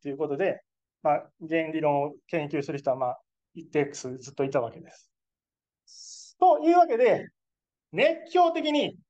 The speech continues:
弦理論を信じている人もいますし、熱狂的にアンチ弦理論の人もおります。で、弦理論がこ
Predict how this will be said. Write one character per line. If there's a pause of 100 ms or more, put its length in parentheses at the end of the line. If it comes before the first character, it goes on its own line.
(420)
弦
理
論
を
信
じ
て
い
る
人
も
い
ま
す
し、 (640)
熱
狂
的
に (480)
ア
ン
チ
弦
理
論
の
人
も
お
り
ま
す。 (640)
で、 (680)
弦
理
論
が
こ